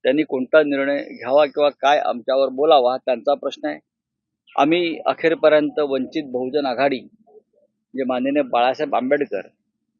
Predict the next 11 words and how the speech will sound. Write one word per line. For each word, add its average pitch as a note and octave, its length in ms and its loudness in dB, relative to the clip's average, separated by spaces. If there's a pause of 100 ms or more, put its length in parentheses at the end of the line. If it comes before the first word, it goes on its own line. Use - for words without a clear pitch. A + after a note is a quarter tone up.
(240)
यांच्यासाठी C#3+ 600 -2
थांबलो D3 440 0
आणि E3 140 4
अजूनही C#3 400 0
थांबलेलो C3+ 380 -2
आहोत. B2+ 200 -2 (2000)
आम्ही D3+ 240 0
त्यांना D#3 180 6
पाच D3 260 4
जागांचा C#3 400 0
प्रस्ताव C3+ 480 0